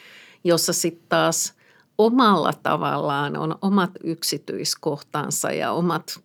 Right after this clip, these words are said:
yksityiskohtaiset vaatimuksensa. Ja voisin sanoa, että aika näyttää, että missä määrin niistä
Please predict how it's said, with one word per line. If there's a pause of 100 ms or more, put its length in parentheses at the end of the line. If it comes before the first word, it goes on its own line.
(220)
yksityiskohtaiset (360)
vaatimuksensa. (200)
Ja
voisin
sanoa,
että
aika
näyttää,
että
missä
määrin
niistä